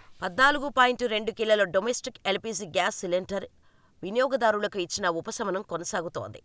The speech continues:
ఇందులో ఎలాంటి మార్పు లేదు. నేడు వాణిజ్య సిలిండర్ ఢిల్లీలో పదిహేడు వందల అరవై తొమ్మిది రూపాయల యాభై పైసలకు బదులుగా పదిహేడు వందల తొంభై ఐదుకు అందుబాటులో ఉంటుంది. కోల్కతాలో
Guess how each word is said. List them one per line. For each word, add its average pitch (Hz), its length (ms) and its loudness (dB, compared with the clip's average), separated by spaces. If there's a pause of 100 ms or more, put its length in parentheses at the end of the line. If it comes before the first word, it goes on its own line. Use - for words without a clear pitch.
(260)
ఇందులో 180 340 2
ఎలాంటి 196 400 2
మార్పు 208 340 2
లేదు. 147 260 0 (380)
నేడు 247 260 4
వాణిజ్య 247 460 4
సిలిండర్ 214 440 0
ఢిల్లీలో 202 480 -2 (520)
పదిహేడు 247 380 4
వందల 262 260 4
అరవై 226 280 6
తొమ్మిది 220 340 -2
రూపాయల 214 320 2
యాభై 190 360 2
పైసలకు 202 460 -4
బదులుగా 147 500 0 (600)
పదిహేడు 262 380 0
వందల 262 260 4
తొంభై 208 340 -2
ఐదుకు 196 340 -2 (160)
అందుబాటులో 196 520 2
ఉంటుంది. 131 380 -6 (640)
కోల్కతాలో 285 580 4